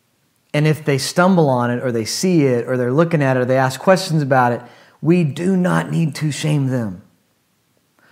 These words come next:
No shame, no shame, no shame. Let's look at shame in Genesis chapter three, the first book in the Bible in the Old Testament. It's a story of when Adam and Eve first sinned and introduced sin to all mankind.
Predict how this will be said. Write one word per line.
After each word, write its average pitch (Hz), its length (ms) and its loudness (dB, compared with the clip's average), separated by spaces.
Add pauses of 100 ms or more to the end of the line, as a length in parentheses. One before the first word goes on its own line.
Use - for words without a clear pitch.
(140)
No 123 200 0
shame, 190 720 0
no 120 200 -4
shame, 160 680 0 (220)
no 131 200 0
shame. 123 500 -6 (880)
Let's 175 200 -2
look 202 160 0
at 180 80 -2
shame 135 360 -2
in 120 80 -4
Genesis 143 400 -4
chapter 139 260 0
three, 127 240 -4
the 120 80 -4
first 156 320 -2
book 156 200 0
in 143 60 -4
the 135 60 -2
Bible 131 360 0
in 123 60 -2
the 123 100 -2
Old 139 160 -2
Testament. 120 540 -6 (460)
It's - 160 -14
a 147 40 -4
story 165 360 2
of 147 80 0
when 139 120 -4
Adam 147 420 2
and 160 100 2
Eve 117 340 -4 (460)
first - 640 0
sinned 127 560 0
and 131 160 -4
introduced 139 560 -2
sin 131 280 -2
to 127 60 -2
all 123 180 -2
mankind. 110 560 -6